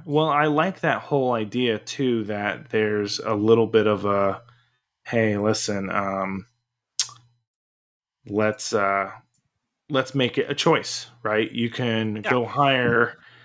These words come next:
Speaker 1: but it's gonna move slow. And then, um, you know, o-, outside of that, then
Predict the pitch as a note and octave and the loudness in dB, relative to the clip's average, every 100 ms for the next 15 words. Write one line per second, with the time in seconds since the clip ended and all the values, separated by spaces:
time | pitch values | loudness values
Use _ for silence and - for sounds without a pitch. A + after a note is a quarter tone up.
0 | - _ - A#2 A#2+ B2 - B2 A2+ A#2+ | -20 _ -4 0 2 0 -4 -4 -2 -2
1 | A2+ - D3+ G#2 A#2+ - - - - - | -4 0 2 2 -2 -12 -20 -20 -14 -8
2 | A#2+ A#2 A2+ A2 A2 A2 A2 A2 G#2+ A2 | -6 -2 -2 0 0 0 0 0 0 -2
3 | - - _ _ _ _ _ _ - - | -8 -18 _ _ _ _ _ _ -20 -18
4 | - _ - A#2 G#2+ G#2 G#2 G2+ G2+ - | -20 _ -2 0 2 2 2 -2 -8 -14
5 | _ _ _ _ _ _ _ _ _ _ | _ _ _ _ _ _ _ _ _ _
6 | _ _ _ _ _ _ - A#2+ F#2+ F#2+ | _ _ _ _ _ _ -4 -4 -4 -8
7 | - _ C3+ A#2+ C3 A#2 - A2+ G#2 G#2 | -14 _ -4 -2 -4 -4 -4 -4 -4 0
8 | C#3+ C3+ A#2+ - _ - A2 G#2+ G#2+ G#2+ | 2 2 0 -6 _ -10 -8 -6 -8 -10